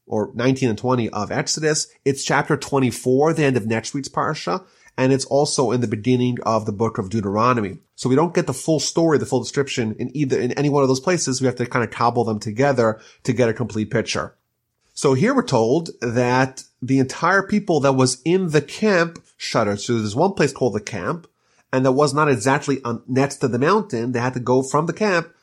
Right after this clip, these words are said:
to the mountain. And Rashi tells us that God preempted the Jewish people to the mountain. The,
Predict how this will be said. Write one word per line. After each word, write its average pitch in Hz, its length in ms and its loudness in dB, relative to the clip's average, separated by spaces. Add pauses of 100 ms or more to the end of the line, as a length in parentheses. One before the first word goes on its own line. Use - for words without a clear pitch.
(160)
to 139 280 2
the 127 140 -4
mountain. 120 520 -2 (560)
And 113 100 -2
Rashi 147 280 0
tells 214 340 0
us 113 500 -2 (160)
that 120 600 -2 (340)
God 151 640 0 (180)
preempted 180 800 0
the 151 60 -4
Jewish 156 240 0
people 160 640 -2 (800)
to 131 140 0
the 123 100 2
mountain. 165 560 0
The, 123 160 -2